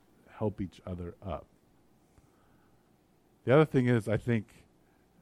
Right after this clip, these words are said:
a lot of times we say, "I don't have any peace,"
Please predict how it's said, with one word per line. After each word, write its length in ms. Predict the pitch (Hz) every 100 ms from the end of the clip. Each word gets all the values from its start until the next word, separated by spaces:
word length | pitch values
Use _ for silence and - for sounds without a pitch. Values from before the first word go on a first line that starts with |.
| _ _ _ _ _ _ -
a 100 | 107
lot 240 | 107 117 135
of 80 | 131
times 280 | 139 117
we 120 | 110 104
say, 500 | - 101 95 90 90 _ _ _ _ _ _ - 123
"I 80 |
don't 220 | 123 120 107
have 240 | 113 110
any 180 | 104 90
peace," 560 | - 117 113 143 -